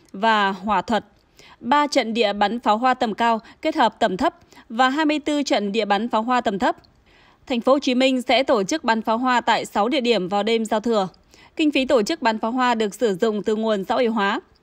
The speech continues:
Việc phòng chống dịch covid mười chín và các loại bệnh khác tiếp tục được chú trọng, không chủ quan. Tại Lào Cai,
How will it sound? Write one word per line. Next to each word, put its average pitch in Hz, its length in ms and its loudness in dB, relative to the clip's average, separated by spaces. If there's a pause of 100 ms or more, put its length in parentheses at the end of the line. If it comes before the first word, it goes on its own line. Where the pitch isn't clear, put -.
(320)
Việc 254 280 2
phòng 262 200 0
chống 247 220 0
dịch 277 200 -4
covid 302 280 0
mười 247 80 0
chín 220 280 -2
và 269 120 4
các 277 180 -4
loại 220 140 2
bệnh 208 220 -2
khác 311 240 -2 (100)
tiếp 381 220 -2
tục 247 180 0
được 208 240 -4
chú 240 160 -2
trọng, 277 240 2 (160)
không 269 200 -2
chủ 220 160 -2
quan. 233 260 2 (680)
Tại 226 100 0
Lào 226 120 4
Cai, 254 300 2